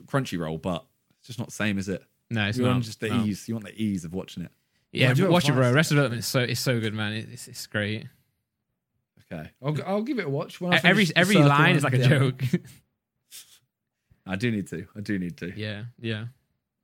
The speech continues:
Speaker 1: What was your, what was your favorite cartoon? Not sitcom, like
Speaker 2: A cartoon. Um,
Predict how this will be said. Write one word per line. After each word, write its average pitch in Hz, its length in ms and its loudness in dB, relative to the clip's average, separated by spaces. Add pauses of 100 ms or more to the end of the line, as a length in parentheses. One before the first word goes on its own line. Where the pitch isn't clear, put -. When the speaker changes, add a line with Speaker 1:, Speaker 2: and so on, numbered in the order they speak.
(260)
Speaker 1:
What 165 200 2
was 175 160 4
your, 160 260 6
what - 40 0
was 160 140 4
your 151 80 0
favorite 143 240 2
cartoon? 123 600 2 (400)
Not 127 120 -10
sitcom, 90 540 -6
like 92 220 -8 (300)
Speaker 2:
A 139 80 -4
cartoon. 151 800 2
Um, 139 680 2